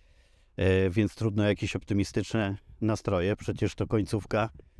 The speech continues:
corocznego, półrocznego okresu zaklinania rzeczywistości pod tytułem "Oby do wiosny". To znaczy, że mamy kompletnie spierdolone kilka miesięcy,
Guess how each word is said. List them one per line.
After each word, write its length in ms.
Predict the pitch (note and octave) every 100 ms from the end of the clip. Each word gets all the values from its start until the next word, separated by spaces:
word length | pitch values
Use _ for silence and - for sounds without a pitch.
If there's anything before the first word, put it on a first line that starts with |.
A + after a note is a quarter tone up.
| - _ _ _ - - -
corocznego, 680 | - C#3 C3 - C3 B2+ B2+
półrocznego 920 | A#2+ C#3 C#3 C3 - B2+ B2+ B2 B2+
okresu 720 | B2+ A#2+ B2+ B2+ - B2+ C3 B2 - -
zaklinania 680 | A2+ B2+ - B2+ C3 B2+ A#2+
rzeczywistości 840 | B2 - A#2+ A#2+ A#2+ A#2+ - A#2
pod 240 | - A2+
tytułem 460 | - A#2 B2+ A#2+ A#2 - -
"Oby 240 | A#2+ A2
do 160 | A#2 A2
wiosny". 360 | G#2+ F2+ - - - _ - _ - - - - -
To 120 | -
znaczy, 380 | A2 A#2+ - A#2+
że 60 | A#2
mamy 240 | A#2 A#2
kompletnie 540 | - D#3 - E3+ B2+ A#2
spierdolone 600 | - G#2+ A2 G#2+ G#2+ G#2
kilka 320 | A2+ G#2 G#2
miesięcy, 580 | G#2+ D#3 D3+ - F3